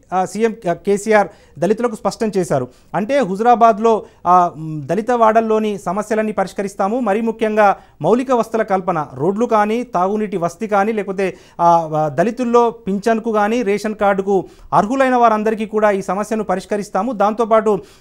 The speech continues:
దళితుల చేతుల్లో ఉన్న కొన్ని అసైన్డ్ భూముల చుట్టూ వివాదం కొనసాగుతుంది కాబట్టి ఆ దళితుల అసైన్డ్ భూముల వివాదాలను కూడా పరిష్కరిస్తాము, కేవలం పదంటే పది రోజుల్లోనే పరిష్కరిస్తాము, దీనికి స్పెషల్ డ్రైవ్ నిర్వహిస్తాము అని చెప్పి కూడా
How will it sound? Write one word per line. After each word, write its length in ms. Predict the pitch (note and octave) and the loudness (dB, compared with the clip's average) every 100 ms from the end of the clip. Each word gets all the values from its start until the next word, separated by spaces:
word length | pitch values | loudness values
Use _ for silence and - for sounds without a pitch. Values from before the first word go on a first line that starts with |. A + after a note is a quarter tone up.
| _ | _
దళితుల 600 | C#3+ D#3 A3 C4 C4+ B3+ G#3 G#3+ | -2 0 0 0 4 4 2 -2
చేతుల్లో 340 | A3 A#3 A3+ | -2 0 0
ఉన్న 140 | A3 | 2
కొన్ని 260 | G#3 G3+ F#3+ | -2 -2 -2
అసైన్డ్ 720 | D3+ - C4 B3 A#3 G#3+ D#3+ | -2 0 0 2 2 0 -6
భూముల 340 | D#3 G#3+ A#3 A3+ | -4 -2 0 -2
చుట్టూ 140 | A3 G#3+ | -6 -6
వివాదం 380 | F#3+ G#3+ A3 G#3+ | 0 0 0 -2
కొనసాగుతుంది 580 | G3 G3 G3+ G3 G3+ | -4 -2 -2 -2 -4
కాబట్టి 560 | F#3+ E3+ D3 C#3+ A#3+ D4 - - - | 0 0 -2 -4 -6 -6 -14 -18 2
ఆ 240 | F3+ F#3 | 6 6
దళితుల 440 | D#3 C3 A#3+ C4 C4 | 4 -2 -2 0 2
అసైన్డ్ 500 | A#3 F3+ A#3+ B3 A3+ | 2 0 0 0 0
భూముల 280 | G#3+ A3 A3 | -2 0 0
వివాదాలను 560 | G3 A3 G#3+ G#3+ G#3 | 0 2 2 2 0
కూడా 260 | G3+ G3+ G3 | -2 2 2
పరిష్కరిస్తాము, 880 | F#3 G3 - G#3 G3 F#3+ F3+ A#3 D4+ - _ - | 2 -4 -2 -4 -2 -2 0 -2 -4 -12 _ 0
కేవలం 400 | G3 B3 B3+ A3 | 2 4 2 0
పదంటే 520 | - F3+ B3 B3+ B3+ | -2 0 0 2 2
పది 220 | A#3+ G3 | 2 0
రోజుల్లోనే 460 | A#3 A3+ A3 A3 G#3+ | 0 -2 0 0 0
పరిష్కరిస్తాము, 800 | G3+ F#3+ - G#3 G3+ F#3+ G3+ A#3+ | -2 -4 -4 -6 -4 -4 -2 -4
దీనికి 220 | G#3 F3+ | -6 -10
స్పెషల్ 360 | - E3+ A#3 | -8 -4 -2
డ్రైవ్ 200 | A3+ A3+ | -2 -2
నిర్వహిస్తాము 540 | F#3+ G3+ A3 A3 G#3 G3+ | -2 -4 -4 -4 -6 -6
అని 80 | G3 | -8
చెప్పి 140 | F#3 | -8
కూడా 260 | G3 G3 | -2 0